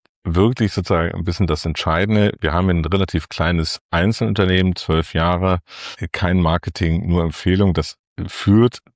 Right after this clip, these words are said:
wohl darauf hinaus, dass sozusagen einfach der Chef und der Gründer einfach viele Kontakte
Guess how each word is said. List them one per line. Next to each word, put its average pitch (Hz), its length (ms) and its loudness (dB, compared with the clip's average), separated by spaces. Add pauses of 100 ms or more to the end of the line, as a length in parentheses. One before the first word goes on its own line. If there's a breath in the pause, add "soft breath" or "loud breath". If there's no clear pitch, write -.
(120)
wohl 85 260 4
darauf 78 400 -2
hinaus, 85 480 2
dass - 200 -6
sozusagen 76 340 -4
einfach 78 380 -4 (180)
der 78 80 0
Chef - 320 -2
und 78 120 -6
der 73 80 -2
Gründer 76 380 -2
einfach 73 240 -6
viele 78 260 -4
Kontakte 73 640 -4